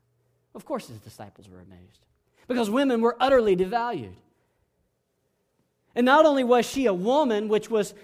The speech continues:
no, Jesus had no business really talking to her, because when a Jewish man of Jesus' stature would talk to a woman,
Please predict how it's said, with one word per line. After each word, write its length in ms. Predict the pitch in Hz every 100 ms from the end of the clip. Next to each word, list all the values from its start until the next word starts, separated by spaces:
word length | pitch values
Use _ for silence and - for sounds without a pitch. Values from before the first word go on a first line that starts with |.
| -
no, 280 | 214 277 302
Jesus 240 | 220 269 220
had 120 | 226
no 320 | 214 240 311
business 360 | 262 277 240 214
really 220 | 247 208
talking 480 | 202 220 294 302 220
to 60 | 147
her, 200 | 151 214
because 320 | 240 247 208
when 180 | 233 233
a 120 | 208
Jewish 460 | 170 262 302 262
man 340 | 233 247 254 233
of 100 | 180
Jesus' 560 | 196 269 254 220 220
stature 520 | - 240 233 254 240 208
would 180 | 202
talk 340 | - 247 254 -
to 140 | 220
a 80 | 202
woman, 480 | 180 247 262 208